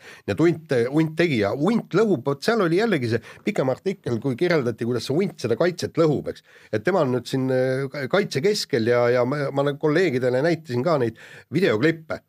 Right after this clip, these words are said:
et tema tormab quarterback'i kallale ja talle saadetakse kaks meest peale, sellepärast ühe mehega teda kinni ei pea.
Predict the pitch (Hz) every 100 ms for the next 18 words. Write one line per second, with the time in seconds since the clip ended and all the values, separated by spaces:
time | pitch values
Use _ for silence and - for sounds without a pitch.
0 | _ _ _ 110 110 _ _ _ 180 208
1 | 147 175 202 151 143 - - _ _ _
2 | _ - 165 165 170 156 - _ - 160
3 | 156 143 151 147 127 - 113 147 131 185
4 | 202 143 113 - 127 196 - 147 165 147
5 | - 170 113 87 98 98 107 165 127 127
6 | 127 104 110 113 139 113 120 117